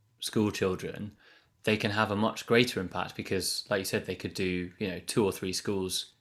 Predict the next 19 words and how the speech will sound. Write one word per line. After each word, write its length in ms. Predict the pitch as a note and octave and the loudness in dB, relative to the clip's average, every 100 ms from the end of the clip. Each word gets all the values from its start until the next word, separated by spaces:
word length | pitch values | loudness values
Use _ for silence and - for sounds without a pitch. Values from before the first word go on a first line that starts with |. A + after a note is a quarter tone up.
| _ | _
in 180 | G2+ F#2+ | -4 2
one 220 | A2 A2 | 4 4
day, 400 | F#2 F2 F2 G2 - - - | 2 -2 -2 -6 -12 -8 2
whereas 260 | G2+ F#2 | 4 6
before, 540 | G2+ F#2 A#2 G2+ F#2+ F#2+ | 2 6 8 10 8 4
you 140 | G#2+ | -4
know, 200 | F2 F2 F#2 _ | -6 -8 -12 _
yeah, 280 | A2+ G2+ F2+ - | 0 0 0 -4
they 80 | G2+ | -2
wouldn't, 360 | G2+ G2 - - | 0 0 -2 0
they 80 | |
wouldn't 180 | A2+ B2 | 2 2
even 100 | G#2+ | 2
be 80 | G#2+ | 2
able 80 | G2+ | 0
to 100 | G#2+ | 2
go 160 | A2+ | 6
up 160 | C#3+ - | 6 4
to 320 | - G#2 F#2+ | 0 0 0